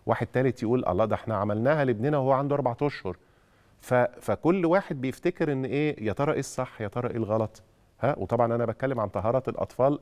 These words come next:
الذكور. تمام؟ طيب،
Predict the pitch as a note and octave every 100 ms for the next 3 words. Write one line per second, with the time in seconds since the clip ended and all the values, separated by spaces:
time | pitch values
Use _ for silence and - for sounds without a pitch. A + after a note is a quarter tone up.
0 | - C3 B2+ G#2 C3+ - D#3+ - - _
1 | _ _ _ _ _ _ _ _ _ _
2 | _ _ D2+ G2+ F#3+ - _ - -